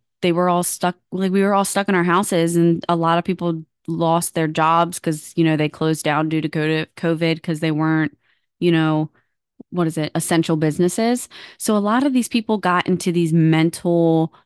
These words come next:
mindsets that, you know, they got their stimulus checks, they got government assistance, and they got this and that. And then we come out of covid and people are just so down in the slump still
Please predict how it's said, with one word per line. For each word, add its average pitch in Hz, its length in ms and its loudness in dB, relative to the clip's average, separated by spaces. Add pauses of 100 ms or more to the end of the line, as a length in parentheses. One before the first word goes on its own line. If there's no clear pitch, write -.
(260)
mindsets 160 1080 0
that, 160 580 0 (400)
you 180 160 2
know, 165 300 2 (320)
they 180 120 2
got 160 180 0
their 151 120 -2
stimulus 165 520 0
checks, 160 300 -2
they 160 140 -4
got - 240 -4
government 160 460 0
assistance, 160 760 -2
and 156 140 2
they 156 60 0
got 151 200 -2
this 165 260 -2
and 160 180 2
that. 160 280 0 (340)
And 202 180 2
then 190 360 2
we 196 100 2
come 190 220 -2
out 175 160 2
of 190 80 -4
covid 175 400 0
and 165 220 -2
people 175 340 -2
are 165 160 2
just 160 280 -4
so 165 420 2
down 156 420 2
in 170 100 4
the 151 80 0
slump 151 440 -2
still 220 500 0